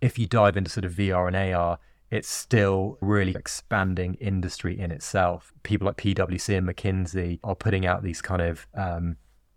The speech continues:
horizon scanning documents saying that it's gonna be worth, like, hundreds of billions in X number of years. But the headsets are changing every single year. And if you're an organization like the N H S,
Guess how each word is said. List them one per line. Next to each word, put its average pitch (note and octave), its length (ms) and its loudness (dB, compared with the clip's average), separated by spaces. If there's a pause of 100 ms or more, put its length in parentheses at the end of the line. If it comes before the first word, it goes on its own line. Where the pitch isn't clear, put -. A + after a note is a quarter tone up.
(360)
horizon G2+ 480 4
scanning F#2+ 300 0
documents - 500 -4
saying F#2 260 -2
that F#2 260 -6
it's A2 240 -8
gonna G2 180 0
be F#2 120 0
worth, F2+ 360 0
like, F#2 180 -2
hundreds F#2 440 -2
of E2+ 140 -8
billions F2+ 560 -2
in F2+ 400 -6
X - 260 -4
number F2 260 -2
of E2 80 -6
years. F#2 420 0
But - 260 0 (500)
the G#2 160 0
headsets - 500 4
are G#2+ 40 -2
changing G2 400 -2
every F2+ 180 0
single F2 300 -4
year. F2+ 400 0
And G2+ 120 0
if - 160 -4
you're G2 120 2
an G2 80 0
organization F#2 520 -2
like F#2 120 -4
the F2 80 -4
N E2+ 100 -4
H - 160 -6
S, F#2 340 2